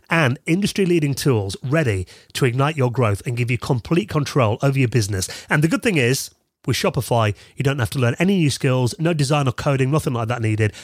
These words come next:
They'll take care of it all for you and are ready to support your success in every step of the way. So however big you wanna grow, Shopify will be there to empower you with the confidence and control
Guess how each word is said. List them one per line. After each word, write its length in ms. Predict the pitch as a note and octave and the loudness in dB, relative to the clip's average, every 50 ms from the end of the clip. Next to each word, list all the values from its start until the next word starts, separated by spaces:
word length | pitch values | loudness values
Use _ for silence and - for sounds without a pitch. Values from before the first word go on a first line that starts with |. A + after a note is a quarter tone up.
| - - | -10 -4
They'll 140 | - A#2+ A2 | 0 0 0
take 180 | - C#3 B2 | 0 -2 -2
care 140 | - A#2+ A2 | 0 0 0
of 80 | G2+ - | 0 0
it 40 | - | 0
all 140 | A#2 A2 | 0 0
for 240 | G2 - - G#2+ G2+ | 0 0 0 0 0
you 160 | F#2+ F#2 F#2 - - - - - | 0 -2 -6 -8 -10 -12 -6 -2
and 100 | - A#2+ | 0 2
are 60 | A2+ | 2
ready 420 | A#2+ F3 G3 D3 B2 G#2+ G2 F#2+ - _ - - | 2 2 2 2 2 0 0 -2 -4 _ -14 -6
to 100 | - C#3+ | -2 -2
support 340 | A#2 - C3+ G#2+ - D#3 D#3+ | 0 0 0 0 2 0 0
your 140 | D#3 A#2 G2+ | 0 -2 -4
success 560 | - - B2 - - - A2+ G2 F#2+ - - - - - _ - | -4 -6 -6 -6 -2 0 0 0 0 -2 -6 -12 -18 -20 _ -10
in 160 | - A#2 - _ _ - | -10 -10 -10 _ _ -2
every 520 | A#2 A2 G#2+ G#2 A2 G#2+ G#2 G2+ - - | 0 0 0 0 0 0 0 0 -2 -4
step 460 | - - - - - G#2 F#2+ F#2 - - | -8 -10 -10 -6 -4 -4 -4 -4 -6 -8
of 180 | - A2 F#2+ - | -8 -8 -6 -4
the 80 | A2+ | -4
way. 380 | F#2+ G2 G2 F#2 F2+ F2 F2 - - - - - - | -2 -2 -2 -2 -2 -4 -6 -10 -14 -16 -16 -12 -8
So 220 | - - C3+ A2 | -6 -4 -2 -2
however 400 | G2+ C3 C3 E3 A#3 B3+ C#4 C4 | -2 0 0 0 0 0 0 0
big 160 | A#3+ C#4+ G#3 | -2 -2 -2
you 80 | B3 B3 | 0 0
wanna 180 | A#3+ A3+ F#3+ | 0 0 -2
grow, 380 | D3 A#2+ B2+ A2 G#2 G#2 G#2 G2 - _ _ | -2 -2 0 0 0 0 0 -2 -4 _ _
Shopify 520 | - - - G3+ E3 - - - C#3+ B2 C3 | -10 -4 -4 -2 -2 -2 -2 0 0 0 0
will 80 | F3 | 0
be 100 | E3+ E3+ | 0 0
there 160 | D3+ D#3+ D3 | 0 0 0
to 100 | - - | 0 0
empower 340 | C#3 A2+ - C3 A#2 G#2 G#2 | -2 -2 0 0 0 2 2
you 220 | G2+ G#2 G#2 G#2 G#2 | 0 0 0 0 0
with 100 | A2+ A2 | 0 -2
the 60 | - | 0
confidence 480 | - D#3 E3 D3+ F#3+ E3+ D#3 - - | 0 -2 -2 -2 -2 0 -2 -2 -2
and 80 | D#3 C3 | -4 -4
control 440 | - C3 A#2 - B2+ A2 G#2+ G#2 | -4 -4 -2 0 0 0 0 0